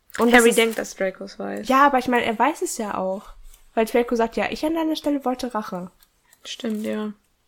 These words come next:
Speaker 2: Das kann man nicht
Speaker 1: Irgendwas
Speaker 2: anders interpretieren, ne?
Speaker 1: Ja, irgendwas m-, muss der halt wissen und das ist richtig komisch. Und dann
Speaker 2: Ja.
Speaker 1: sagt Madame Westmere so, „Was kann denn schlimmer sein als der Mord an den dreizehn unschuldigen Muggeln?“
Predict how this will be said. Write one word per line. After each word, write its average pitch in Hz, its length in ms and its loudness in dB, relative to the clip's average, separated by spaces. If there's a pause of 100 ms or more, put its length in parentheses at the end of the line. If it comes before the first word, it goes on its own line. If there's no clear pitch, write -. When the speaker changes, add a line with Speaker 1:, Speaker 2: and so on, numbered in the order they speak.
(140)
Speaker 2:
Das 240 160 4
kann 247 120 6
man 214 120 4
nicht 220 100 0
Speaker 1:
Irgendwas 202 140 2
Speaker 2:
anders 208 220 -2
interpretieren, 202 600 -6
ne? 208 200 -8
Speaker 1:
Ja, 233 420 0 (100)
irgendwas 269 400 2
m-, 233 200 -2
muss 262 260 -2
der 247 180 -2
halt 180 240 -8
wissen 190 280 -8
und 196 160 -8
das 185 180 -10 (120)
ist - 100 -20
richtig 202 320 -10
komisch. 208 480 0 (800)
Und 214 160 4
dann 226 340 6
Speaker 2:
Ja. 220 60 -4
Speaker 1:
sagt 220 400 -2
Madame 214 220 -2
Westmere 214 360 -4 (140)
so, 196 320 -12 (240)
„Was 190 180 -10
kann 196 180 -6
denn 185 140 -4
schlimmer 202 420 -4
sein 185 220 -8
als 185 220 -14
der 180 140 -8
Mord 180 680 -6 (140)
an 185 260 -6
den 180 420 -8 (720)
dreizehn 220 500 -2
unschuldigen 202 640 -4
Muggeln?“ 208 600 -4